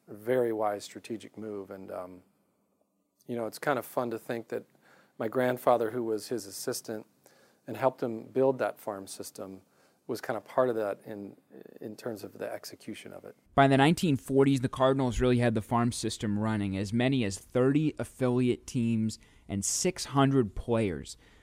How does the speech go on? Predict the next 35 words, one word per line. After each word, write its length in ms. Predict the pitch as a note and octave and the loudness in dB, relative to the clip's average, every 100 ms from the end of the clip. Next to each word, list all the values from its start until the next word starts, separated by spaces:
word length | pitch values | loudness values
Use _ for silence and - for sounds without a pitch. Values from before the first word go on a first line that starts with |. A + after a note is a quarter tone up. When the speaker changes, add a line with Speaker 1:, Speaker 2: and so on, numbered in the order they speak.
| _ - | _ -2
Speaker 2:
That's 180 | C3+ - | 0 2
what 160 | C3+ | 2
propelled 460 | - A2+ B2+ B2+ A#2+ | 0 -2 4 4 4
them 240 | A#2+ A2+ | 2 2
to 160 | - A2+ | 0 -6
so 260 | - C3+ | -2 2
much 240 | C#3 C3+ - | 4 4 2
winning 560 | G#2+ B2 C3 A#2+ F#2+ F2+ | 0 4 4 4 0 -4
through 160 | B2+ A2+ | -4 -2
the 100 | G2+ | -2
twenties, 560 | - A#2 A2 G#2 F#2+ | -2 0 0 0 -2
thirties, 560 | - A#2+ A2+ G#2 G2+ - - _ _ - | -2 0 2 2 -2 -6 -16 _ _ -4
and 240 | A2 C3+ | 2 2
the 40 | A#2 | 2
forties, 640 | - B2 C3+ F#2+ D#2+ - - | 2 4 4 2 -4 -12 -12
for 160 | - G2 | -6 -2
that 200 | F#2 - | -2 -4
matter. 440 | G#2 E2+ C#2 - - _ _ - | -4 -4 -8 -14 -20 _ _ -2
And 160 | C#3+ | 2
that 140 | D#3+ D#3 | 2 4
winning 240 | F3 F3 | 4 4
has 180 | D3+ C3+ | 2 4
laid 200 | D3 D3+ | 4 4
the 60 | |
foundation 840 | D#3 C#3+ C3+ B2+ C3 - C#3 C3+ C3 | 2 2 4 4 2 2 -2 -2 -2
of 120 | - C3 | -2 -2
a 80 | |
franchise 680 | B2+ C3 C3 C3+ C#3 C3+ C3+ | -2 0 0 2 4 4 2
that 240 | A#2+ A2+ G#2+ | 2 0 2
now 240 | A2+ C3 | 0 2
is 160 | C3 B2 | 2 2
over 440 | C3 C3 B2+ A#2+ | 2 2 2 2
a, 340 | - A2 D#2+ | 0 -2 -2
a 40 | G#2+ | -4
century 720 | - C#3 C#3 - C#3+ C#3 C#3+ | -2 0 0 2 2 4 2